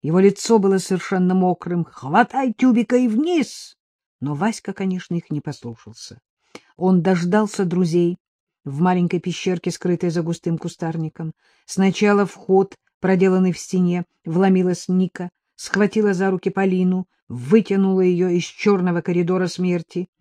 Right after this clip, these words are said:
Следом вылез Степка, помог вытащить тело Ромки, и последним наружу шагнул Егор. Теперь они едва помещались на небольшом пятачке. «Возьми, Васька!»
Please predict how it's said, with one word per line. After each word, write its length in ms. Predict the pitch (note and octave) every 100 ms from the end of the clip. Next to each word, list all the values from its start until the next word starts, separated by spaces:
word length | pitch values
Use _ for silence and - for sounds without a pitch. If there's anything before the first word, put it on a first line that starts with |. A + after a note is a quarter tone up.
| _ _ _ _
Следом 600 | - F#3+ G3 G3 F#3+ G3
вылез 360 | F3 G3 G3 F#3
Степка, 560 | - - F#3+ - F#3 F3+ _ _
помог 360 | F3+ G3 G3+ F#3
вытащить 480 | F#3+ F#3 - G3+ E3+
тело 320 | - G3+ G3 F#3+
Ромки, 640 | F#3 F#3 F3+ - F3+ F3+ _ _ -
и 60 | D3
последним 680 | D3 - F3+ G#3+ G3 A3 G#3+
наружу 460 | G#3+ G3+ G3 F#3+
шагнул 600 | - D#3 C3+ C#3+ D3+ E3 - _ _ _ _ -
Егор. 460 | A#2 C3+ B2 A2+ - _ _ _ _ _ _ _ _ - _ _ _ _
Теперь 400 | D#3+ D3+ A3+ A3+
они 180 | G#3 G3
едва 400 | F#3+ G3+ G3 B3
помещались 880 | A#3 A3+ A3 - F#3+ D#3+ D#3 - - _ -
на 100 | D#3
небольшом 520 | E3 D#3 D3+ - E3
пятачке. 580 | D3+ D#3+ C#3+ - G3 G3 _ _ _ _ _ _
«Возьми, 460 | D#3 G3 F3 G3+ C#3 -
Васька!» 540 | G3 A3+ - D#3+ A#2+